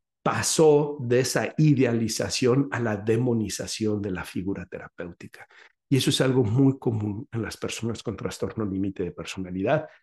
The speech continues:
en sus relaciones de pareja, con el terapeuta, con quien sea. Entonces, tenemos que ser muy cuidadosos.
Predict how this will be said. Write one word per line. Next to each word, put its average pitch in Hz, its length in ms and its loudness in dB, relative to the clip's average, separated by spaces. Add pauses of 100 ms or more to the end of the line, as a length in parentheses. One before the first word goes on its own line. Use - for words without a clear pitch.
(180)
en 139 160 4
sus 139 200 -2
relaciones 113 500 0
de 117 80 2
pareja, 110 600 -4 (360)
con 123 220 0
el 120 120 -2
terapeuta, 98 680 -2
con - 220 -10
quien 82 220 -12
sea. 82 180 -10
Entonces, - 220 -18
tenemos 123 320 0
que - 60 -8
ser 104 180 -4
muy 104 340 0
cuidadosos. 95 640 0